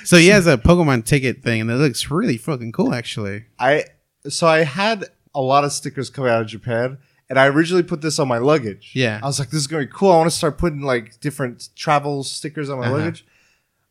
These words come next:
Speaker 2: I go back and look at my luggage 'cause I was getting ready to go to Utah, and they had literally were, they had peeled off the curvatures, and they were just sitting there.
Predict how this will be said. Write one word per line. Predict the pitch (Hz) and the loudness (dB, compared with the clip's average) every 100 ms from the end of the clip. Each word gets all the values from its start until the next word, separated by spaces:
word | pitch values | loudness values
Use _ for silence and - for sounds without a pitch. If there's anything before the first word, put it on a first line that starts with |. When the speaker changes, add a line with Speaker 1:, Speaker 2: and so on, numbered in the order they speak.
| _ _ _ 139 | _ _ _ -4
Speaker 2:
I | |
go | 143 175 | 0 2
back | 190 190 190 | 4 4 2
and | 160 | -2
look | 160 | -2
at | 156 | -2
my | 127 | 0
luggage | 123 160 143 120 | 2 0 -2 -6
'cause | - 135 | -6 -2
I | |
was | 127 120 | -2 0
getting | 156 139 | 0 2
ready | 135 | -2
to | 123 | 0
go | 127 | -2
to | 117 | -2
Utah, | 113 185 - 113 110 110 _ _ _ _ - | -4 -6 -6 -8 -10 -18 _ _ _ _ -6
and | 139 131 127 113 _ | -2 -2 -4 -12 _
they | 131 147 | -4 -2
had | 139 | -2
literally | 131 165 170 156 | -4 -4 -2 -2
were, | 139 139 135 131 147 | -4 -6 -6 -8 -6
they | 131 | -4
had | 120 - | -4 -6
peeled | - 165 143 | -2 0 2
off | 131 120 - | 2 2 -4
the | - | -12
curvatures, | 127 139 123 - 117 107 | -10 -8 -10 -10 -10 -10
and | 113 | -6
they | 113 | -6
were | 113 | -6
just | 113 - - | -8 -8 -6
sitting | 131 113 | -6 -6
there. | 98 85 | -8 -14